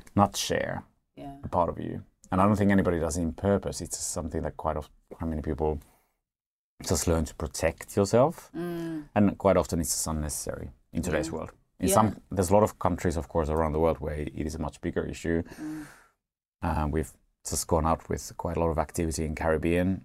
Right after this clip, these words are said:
Speaker 1: Um, Caribbean is one of our most important destinations, but they're also very, uh, homophobic still. So how can we try to change the, the thing, the way that the coun-, the societies and, and the governments act in those markets?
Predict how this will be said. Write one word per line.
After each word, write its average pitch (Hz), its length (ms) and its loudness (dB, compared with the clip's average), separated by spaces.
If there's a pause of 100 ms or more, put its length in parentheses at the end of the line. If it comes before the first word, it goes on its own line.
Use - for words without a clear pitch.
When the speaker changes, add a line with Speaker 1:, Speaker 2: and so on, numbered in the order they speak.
Speaker 1:
Um, 76 440 -2 (300)
Caribbean 76 360 0
is 69 100 -6
one 73 120 -6
of 69 80 -4
our 71 200 -4
most 76 280 -6
important 73 480 -4 (160)
destinations, 82 680 -2 (300)
but - 80 -18
they're 73 100 -2
also 71 200 -4
very, 73 340 0
uh, 69 180 -6
homophobic 76 640 0
still. 80 340 0 (380)
So - 140 -6
how 82 60 2
can 80 160 -2
we 76 80 -2
try 82 160 2
to - 120 -10
change 85 300 0 (440)
the, 80 300 -2 (880)
the - 80 -4
thing, 90 300 2
the 92 80 2
way 87 180 6
that 82 180 -2
the 92 80 -4
coun-, - 200 -4 (140)
the 78 80 -4
societies 78 640 -2
and, 73 320 -6
and 73 160 -6
the 69 40 -8
governments 80 540 0
act - 240 -2
in 76 140 -6
those 80 200 -2
markets? 95 540 -2